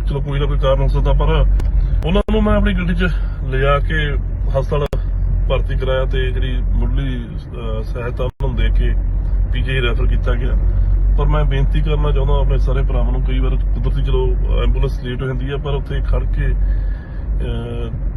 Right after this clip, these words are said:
ਉਹ, ਅਹ, ਜ-, ਉਹ ਸਭ ਨੂੰ ਦੇਖਣ ਦੀ ਬਜਾਏ ਤੁਸੀਂ ਆਪਣੀ ਗੱਡੀ ਦੇ ਵਿੱਚ ਜਿਹੜਾ ਮਰੀਜ਼ ਹੈ ਉਹਨੂੰ, ਅਹ, ਹਸਪਤਾਲ ਪਹੁੰਚਦਾ ਕਰ ਦਿਓ, ਤਾਂ ਜੋ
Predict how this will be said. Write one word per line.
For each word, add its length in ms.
ਉਹ, 240
ਅਹ, 500
ਜ-, 200
ਉਹ 100
ਸਭ 220
ਨੂੰ 80
ਦੇਖਣ 300
ਦੀ 80
ਬਜਾਏ 260
ਤੁਸੀਂ 300
ਆਪਣੀ 180
ਗੱਡੀ 220
ਦੇ 80
ਵਿੱਚ 180
ਜਿਹੜਾ 180
ਮਰੀਜ਼ 340
ਹੈ 60
ਉਹਨੂੰ, 180
ਅਹ, 560
ਹਸਪਤਾਲ 220
ਪਹੁੰਚਦਾ 320
ਕਰ 120
ਦਿਓ, 240
ਤਾਂ 80
ਜੋ 200